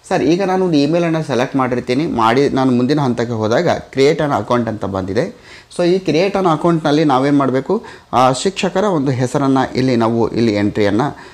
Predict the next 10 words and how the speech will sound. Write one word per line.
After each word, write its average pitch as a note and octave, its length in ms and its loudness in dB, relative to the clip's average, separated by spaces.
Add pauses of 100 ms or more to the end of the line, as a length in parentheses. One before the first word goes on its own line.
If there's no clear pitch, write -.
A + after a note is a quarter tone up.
(120)
ಆ, A2+ 140 2
ಮಾಡಬೇಕಾಗ್ತದೆ. G#2+ 960 0
ಇಲ್ಲಿ D3 160 0
ನಾನು D3+ 420 0 (220)
ಶಿಕ್ಷಕರ C3 400 -2 (160)
ಒಂದು B2 200 -2
ಹೆಸರನ್ನು A#2 560 -2
entry G#2 220 -2
ಮಾಡ್ತಾ F#2+ 340 -2
ಇದ್ದೀನಿ. G#2+ 360 -2